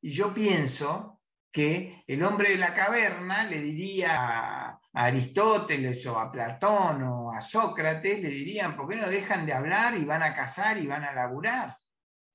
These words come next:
¿Está? Y Aristóteles, Platón y Sócrates y todos esos le dirían a los que estaban todo el tiempo leyendo libros, diciendo, "Che, en vez de leer tanto, ¿por qué no se ponen a pensar y a compartir conocimientos de, de, de boca en boca?". Porque es lo que nosotros hacemos y eso es lo que nos hizo crecer, que están todo el tiempo ahí leyendo.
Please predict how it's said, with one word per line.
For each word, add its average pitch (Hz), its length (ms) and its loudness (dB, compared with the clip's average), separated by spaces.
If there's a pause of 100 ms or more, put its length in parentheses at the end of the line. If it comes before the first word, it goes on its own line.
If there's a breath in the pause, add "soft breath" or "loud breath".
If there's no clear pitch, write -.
(280)
¿Está? 147 580 -6 (760)
Y - 140 0
Aristóteles, 165 840 4
Platón 190 760 2
y 143 80 -2
Sócrates 156 840 -2
y 139 100 -8
todos 196 380 2
esos 202 480 2 (240 loud breath)
le 151 180 2
dirían 196 680 0 (160 loud breath)
a 139 80 -2
los 139 140 2
que 143 80 2
estaban 185 360 4
todo 190 120 0
el 180 100 0
tiempo 180 280 -2
leyendo 190 440 -2
libros, 190 400 0
diciendo, 160 420 -4
"Che, 214 200 0
en 170 100 -2
vez 202 200 6
de 175 60 0
leer 190 180 0
tanto, 233 320 -2
¿por 147 120 -4
qué 208 80 -4
no 214 80 -2
se 233 120 -6
ponen 202 300 -2
a 135 100 0
pensar 165 580 0
y 131 60 -2
a 123 120 0
compartir 135 500 -2
conocimientos 170 880 -2
de, 135 320 0
de, 127 240 -2
de 123 160 -8
boca 180 260 4
en 160 80 2
boca?". 214 360 4
Porque 123 220 -2
es 151 40 2
lo 160 120 0
que 143 80 -4
nosotros 151 360 -6
hacemos 139 680 -2
y 160 120 -2
eso 233 180 0
es 185 60 0
lo 135 100 0
que 156 80 -2
nos 143 180 -4
hizo 165 220 -6
crecer, 143 500 -2
que 180 80 -6
están - 220 -8
todo 175 120 -2
el 156 80 -4
tiempo 175 240 0
ahí 175 140 2
leyendo. 135 600 -2